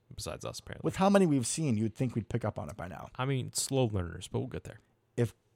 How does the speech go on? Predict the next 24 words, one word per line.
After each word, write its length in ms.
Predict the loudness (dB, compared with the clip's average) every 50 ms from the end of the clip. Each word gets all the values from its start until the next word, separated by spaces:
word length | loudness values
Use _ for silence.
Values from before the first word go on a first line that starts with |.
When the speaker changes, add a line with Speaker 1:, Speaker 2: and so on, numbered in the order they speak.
| _ _ -6
Speaker 2:
we 300 | -4 0 2 4 6 8
get 200 | 8 8 6 6
beat 160 | 4 2 4
by 140 | 4 2 4
Danny 300 | 4 4 4 4 4 2
Dimes 600 | 0 0 -2 -2 -2 -4 -4 -4 -6 -8 -12 -14 _ _ _ _ -10
on 100 | -8 -8
a 40 |
slow 260 | -4 -2 0 2 2 2
crosser, 600 | 2 2 2 2 2 2 4 4 4 4 2 -2 _ _ -20 -20 -20 _ _ _ _ _ _ _ _ _ _ _ _ _ _ _ _ _ _ _ _ _ _
it's 80 | _ -4
gonna 140 | 2 6 8
be 40 |
a 40 | 10
very 180 | 10 10 10 8
angry 240 | 6 4 4 4 4
Speaker 1:
We're 100 | 6 6
gonna 140 | 6 8 8 6
have 80 | 6
Speaker 2:
podcast 20 | 6
next 40 | 6
Speaker 1:
problems. 340 | 6 6 4 4 0 -4 -6
Speaker 2:
week. 240 | -6 -8 -8 -8 -6
Yeah. 220 | -6 -6 -6 -6